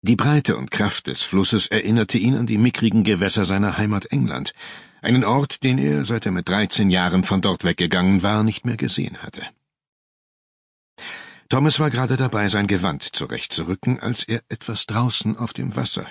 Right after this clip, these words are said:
hörte, der Ursprung vom Nebel verdeckt. Er ging näher an das Ufer heran, sah aber nichts, als das Geräusch wiederkam, ein eintauchendes Ruder, ein Platschen, als etwas ins Wasser fiel.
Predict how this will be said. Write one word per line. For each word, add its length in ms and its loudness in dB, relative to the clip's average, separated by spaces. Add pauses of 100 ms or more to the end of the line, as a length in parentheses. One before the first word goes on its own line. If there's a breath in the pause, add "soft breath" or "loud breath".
hörte, 320 -8 (600 loud breath)
der 160 -4
Ursprung 640 0
vom 220 0
Nebel 380 2
verdeckt. 540 -10 (880)
Er 100 2
ging 180 6
näher 280 4
an 80 0
das 180 0
Ufer 220 -2
heran, 360 -2 (380 loud breath)
sah 240 2
aber 220 0
nichts, 420 0
als 220 -6
das 160 -6
Geräusch 420 -4
wiederkam, 640 -6 (240 loud breath)
ein 360 -6 (120)
eintauchendes 840 0
Ruder, 400 -4 (540)
ein 280 -6
Platschen, 540 -2
als 180 -4
etwas 300 -6
ins 180 -6
Wasser 280 -4
fiel. 340 -10